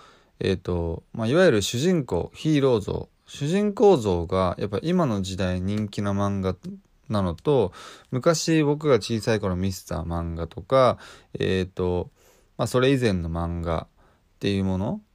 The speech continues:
とかなり大きく変わってきてるなと思っていて、で、僕結構アニメとかめっちゃ好きなんですよ。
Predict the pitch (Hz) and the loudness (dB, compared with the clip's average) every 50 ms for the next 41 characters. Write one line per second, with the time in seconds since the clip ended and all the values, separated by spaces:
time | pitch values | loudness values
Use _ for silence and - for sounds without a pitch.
0 | _ _ _ _ _ _ _ _ _ _ _ - 117 110 104 92 85 - - - | _ _ _ _ _ _ _ _ _ _ _ 2 4 4 4 2 0 -2 -6 -2
1 | - 190 185 165 120 110 - 151 165 165 147 - - - - - 160 165 139 139 | 0 2 4 4 4 4 2 4 2 2 2 0 -6 -12 -8 -2 0 0 0 0
2 | - - 170 165 - - 107 95 90 85 87 85 85 85 - - 87 87 87 85 | -2 -6 -6 -6 -2 0 0 0 0 0 -2 -2 -4 -6 -8 -8 -8 -6 -6 -8
3 | 82 - - 82 80 80 - - 92 92 90 90 87 - - _ _ - - - | -8 -10 -10 -8 -8 -8 -6 -4 -2 -2 0 -2 -2 -4 -8 _ _ -20 -20 -20
4 | _ _ _ _ _ _ - 120 127 135 135 - - - 196 185 - 123 107 110 | _ _ _ _ _ _ -2 0 0 0 0 -2 -2 0 0 2 4 4 4 6
5 | 123 139 147 151 151 143 156 147 135 - 98 95 90 82 - - 135 - - _ | 6 4 4 4 4 2 2 0 2 2 2 4 4 2 0 -4 -8 -16 -20 _
6 | _ _ _ _ _ _ _ 107 107 104 - 101 - - - - 117 101 90 90 | _ _ _ _ _ _ _ -4 -4 -2 -2 -4 -4 -2 2 2 4 4 2 0
7 | - - 87 82 85 | -2 -2 -2 -2 -4